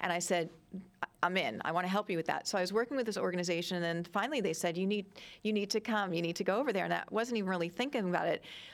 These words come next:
I decided to go over on a self-paid trip, and I, I got to work with hospice nurses and social workers and go out with them to take care of. And they don't have the equipment and the finances and the medications like we have here.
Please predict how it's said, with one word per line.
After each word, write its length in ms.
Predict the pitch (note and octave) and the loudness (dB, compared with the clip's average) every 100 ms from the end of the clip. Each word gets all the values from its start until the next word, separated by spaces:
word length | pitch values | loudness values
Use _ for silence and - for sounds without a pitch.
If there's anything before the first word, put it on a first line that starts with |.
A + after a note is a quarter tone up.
| - | -4
I 80 | F3+ | 0
decided 460 | F#3+ - G3+ A#3+ B3+ | 2 2 2 2 0
to 100 | A3+ | 0
go 160 | G3+ | 2
over 300 | - E3+ F3+ | 4 2 2
on 80 | E3+ | 0
a 60 | D#3+ | 2
self-paid 520 | E3 D#3+ - F#3+ F#3+ | 0 0 0 -2 0
trip, 420 | - D#3 F#3 - - - - - | 0 0 0 -6 -16 -16 -16 -2
and 120 | G3 F3+ | 2 2
I, 220 | F3+ E3+ F3+ | 0 -2 -2
I 60 | |
got 180 | F3+ F3 | 0 -2
to 120 | F3+ | 0
work 200 | F3 F3 | 0 2
with 100 | E3 | 0
hospice 440 | - F3 - E3+ - | 0 -2 -2 -4 -2
nurses 380 | F#3+ F#3+ F#3+ F3+ | -2 0 0 0
and 100 | E3 | 0
social 340 | F3 F3 F#3+ | 0 0 0
workers 320 | E3+ E3+ E3 | -2 0 -2
and 120 | E3 | 0
go 160 | D#3 D3+ | 0 0
out 360 | - C4 A3+ - - - - - | 0 0 0 -2 -8 -14 -16 -12
with 220 | G3 B3 - | 0 2 2
them 160 | B3 | 0
to 80 | G3+ | 0
take 220 | G3+ F3+ | -2 -2
care 240 | - D4+ B3+ | 0 2 2
of. 80 | |
And 280 | G3 F#3 F#3+ - F#3 | 2 0 -4 -10 0
they 140 | A3 | 2
don't 160 | D4+ D#4+ | 2 0
have 160 | D4 | -2
the 120 | B3 | 0
equipment 840 | G#3+ G3 F#3+ F#3+ G3 F#3+ F#3 - - - - | -2 -2 -4 -2 0 0 0 -4 -10 -8 -2
and 240 | E3+ E3 | 0 0
the 200 | D#3 D3+ | 0 0
finances 640 | D3+ G3 F#3+ F3 F#3 F3 | 0 0 0 0 0 -2
and 80 | E3 | 0
the 120 | D#3 | 0
medications 540 | D3 - D#3 D#3 E3 D3+ | -2 -2 -2 -2 -2 -2
like 160 | D3+ | -2
we 100 | C#3+ D3+ | 0 0
have 200 | D3 C#3 | -2 -4
here. 480 | - C#3+ - - | -8 -6 -4 -6